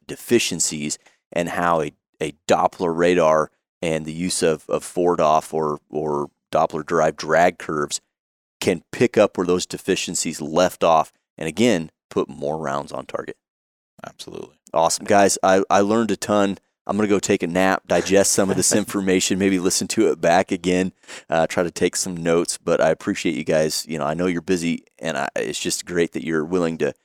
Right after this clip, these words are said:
Speaker 1: not only share this information with me, but also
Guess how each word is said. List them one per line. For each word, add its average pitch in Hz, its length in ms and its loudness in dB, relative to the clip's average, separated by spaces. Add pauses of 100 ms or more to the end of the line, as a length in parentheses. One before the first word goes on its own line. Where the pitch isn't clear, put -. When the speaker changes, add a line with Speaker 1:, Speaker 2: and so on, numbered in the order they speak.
(280)
Speaker 1:
not 107 180 2
only 82 180 -2
share 98 260 4
this 90 180 0
information 87 460 -2
with 76 140 -8
me, 95 260 0
but 82 160 -2
also 80 480 0